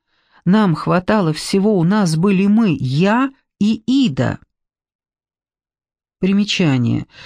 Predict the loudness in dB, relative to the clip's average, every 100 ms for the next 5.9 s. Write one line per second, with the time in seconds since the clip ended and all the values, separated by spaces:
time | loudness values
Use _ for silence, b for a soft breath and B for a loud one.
0 | B B B 0 0 0 -4 -2 0 0
1 | -2 -2 -4 -2 -2 0 -2 -4 -4 -4
2 | -2 -2 -2 0 0 0 0 -2 0 -2
3 | -2 -2 0 0 0 0 0 -2 -2 0
4 | 0 -2 -4 -4 -2 -2 -2 -2 0 -2
5 | -4 -4 -2 0 0 0 -2 -2 -8